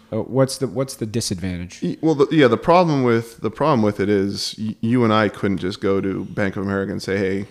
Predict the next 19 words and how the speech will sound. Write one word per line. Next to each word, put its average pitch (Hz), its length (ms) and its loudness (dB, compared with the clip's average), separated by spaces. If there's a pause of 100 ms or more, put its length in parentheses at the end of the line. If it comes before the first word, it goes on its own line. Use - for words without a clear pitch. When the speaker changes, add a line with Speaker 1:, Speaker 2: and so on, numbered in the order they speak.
Speaker 2:
you - 80 -4
know, 101 80 -2
I 101 60 -2
need 104 160 0
a 95 60 0
hundred 101 260 -2
million 98 240 -2
dollar, 98 400 -2 (480)
uh, 90 320 -6 (120)
line 95 280 -2
of 90 80 -8
credit," 92 440 -2
and 98 100 -4
you 98 80 -8
could - 100 -8
just 98 160 -6
secure 98 400 -2
it 90 60 -2
on, 92 360 -4